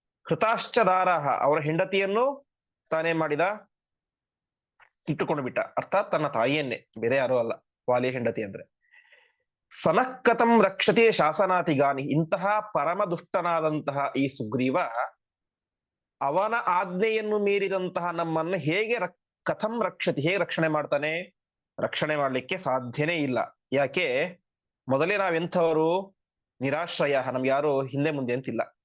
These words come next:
ಹೇಳುವಂತ ಮಾತು ನೋಡಿ ಅಂಗದನದು, ಇದ್ದಿದ್ದೊಬ್ಬ ನಮ್ಮ ತಂದೆ ಅಂತ ನನಗೆ ಗಟ್ಟಿಯಾದಂತಹ ಧೈರ್ಯ, ನಾ ತಂದೆಯನ್ನೇ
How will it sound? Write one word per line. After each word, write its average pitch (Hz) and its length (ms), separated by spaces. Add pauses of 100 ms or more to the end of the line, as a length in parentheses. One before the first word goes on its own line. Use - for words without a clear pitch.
(340)
ಹೇಳುವಂತ 135 340
ಮಾತು 131 260
ನೋಡಿ 123 80
ಅಂಗದನದು, 123 720 (420)
ಇದ್ದಿದ್ದೊಬ್ಬ 175 420
ನಮ್ಮ 175 160
ತಂದೆ 165 300
ಅಂತ 160 100
ನನಗೆ 156 260
ಗಟ್ಟಿಯಾದಂತಹ 143 600
ಧೈರ್ಯ, 127 340 (440)
ನಾ 151 60
ತಂದೆಯನ್ನೇ 185 840